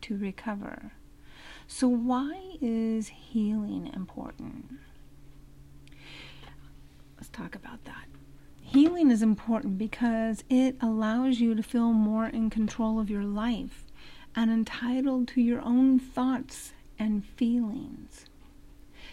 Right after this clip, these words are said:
It allows you to develop closer relationships with others.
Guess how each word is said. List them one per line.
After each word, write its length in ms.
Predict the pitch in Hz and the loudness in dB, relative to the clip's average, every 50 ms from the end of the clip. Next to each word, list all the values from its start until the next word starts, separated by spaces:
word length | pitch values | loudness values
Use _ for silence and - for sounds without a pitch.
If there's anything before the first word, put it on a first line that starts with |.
| - - - | -14 -4 0
It 100 | 269 247 | 4 4
allows 460 | 247 240 240 233 233 254 277 294 277 | 4 4 4 2 2 2 4 4 4
you 220 | 262 254 247 247 233 | 4 4 4 4 2
to 120 | - 233 | 0 -2
develop 540 | 196 214 220 202 220 220 220 220 226 - - | -2 -2 -2 -2 -2 -2 -2 -4 -4 -6 -8
closer 500 | - - 247 220 233 233 - - 240 226 | -8 -4 -2 0 0 0 0 -2 -2 -2
relationships 1000 | 220 220 214 208 208 202 202 202 202 - 220 202 202 - 226 208 196 - - - | 0 -2 -2 -2 -2 -4 -4 -4 -4 -4 -4 -4 -4 -6 -8 -8 -10 -10 -8 -8
with 160 | 220 208 - - - | -8 -8 -8 -8 -8
others. 600 | 214 208 202 220 - - - - - - - - | -6 -6 -6 -6 -8 -8 -10 -12 -12 -12 -14 -14